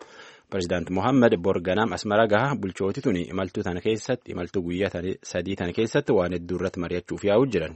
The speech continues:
Eertiraa fi Somaaliyaan duruu biyya walii jaalaati. Akka dhaabii namaa biyya keessa baqatu qarqaar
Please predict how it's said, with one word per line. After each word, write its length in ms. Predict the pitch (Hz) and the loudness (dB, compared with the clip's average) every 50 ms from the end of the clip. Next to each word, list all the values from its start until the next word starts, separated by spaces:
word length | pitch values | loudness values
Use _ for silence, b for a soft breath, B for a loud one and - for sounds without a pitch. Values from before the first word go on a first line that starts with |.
| - | -10
Eertiraa 360 | - - - - - 104 85 80 | -12 -12 -8 0 0 2 2 0
fi 180 | - 87 82 | -2 -8 -10
Somaaliyaan 500 | - - 90 90 101 104 107 107 113 110 113 | -10 -8 -8 -4 -2 0 0 0 0 0 0
duruu 180 | 120 120 120 | 0 0 0
biyya 340 | 117 - 92 87 87 82 - | -2 -4 -8 -8 -8 -10 -12
walii 320 | - 98 90 82 82 80 78 | -8 -6 -6 -6 -6 -8 -10
jaalaati. 500 | 80 87 78 82 90 92 92 - - - _ _ _ _ - _ _ _ _ _ _ B B B B B B B B B B B B B B B B B B B B B B B B B _ - - | -8 -6 -4 -4 -2 -4 -4 -6 -10 -20 _ _ _ _ -20 _ _ _ _ _ _ B B B B B B B B B B B B B B B B B B B B B B B B B _ -4 -2
Akka 160 | 147 - 143 | 4 6 10
dhaabii 220 | 139 135 135 143 151 | 10 10 10 10 8
namaa 240 | 147 147 147 143 | 6 6 6 6
biyya 320 | 131 120 117 110 110 110 107 | 6 4 4 4 4 2 2
keessa 360 | - 143 135 143 139 - 139 | 4 4 4 4 4 2 2
baqatu 260 | 110 101 - 104 101 107 | 2 4 4 2 2 4
qarqaar 420 | - 127 127 - 107 104 95 | 4 2 4 4 2 4 4